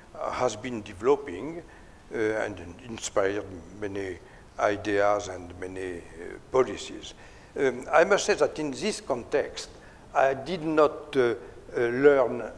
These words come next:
anything about liberalism when I was, uh, at school and when I was at university. However, uh, learning microeconomics,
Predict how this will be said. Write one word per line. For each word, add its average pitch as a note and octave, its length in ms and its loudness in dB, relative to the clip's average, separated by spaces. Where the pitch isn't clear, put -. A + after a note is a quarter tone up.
anything D3 540 0
about A2+ 380 2
liberalism G#2+ 800 0
when F#2+ 160 -2
I G2+ 60 0
was, G2 240 -2
uh, - 800 -12
at - 100 -2
school D#3+ 420 2
and G#2+ 140 2
when G#2+ 160 2
I G2+ 140 2
was A2 260 0
at G#2 200 -6
university. B2 840 -2
However, E3 720 6
uh, C#3+ 160 -2
learning C#3+ 920 0
microeconomics, C#3+ 1300 0